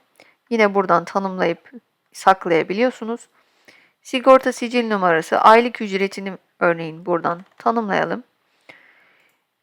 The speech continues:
Aktif bir çalışansa, e,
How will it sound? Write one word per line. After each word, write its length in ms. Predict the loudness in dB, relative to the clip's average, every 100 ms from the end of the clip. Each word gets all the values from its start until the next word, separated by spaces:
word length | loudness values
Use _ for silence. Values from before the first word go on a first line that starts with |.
| 4
Aktif 420 | 6 4 -8 -6
bir 40 |
çalışansa, 840 | 2 4 4 4 4 4 2 0 -2 _ _ _ _ -4
e, 240 | -2 -2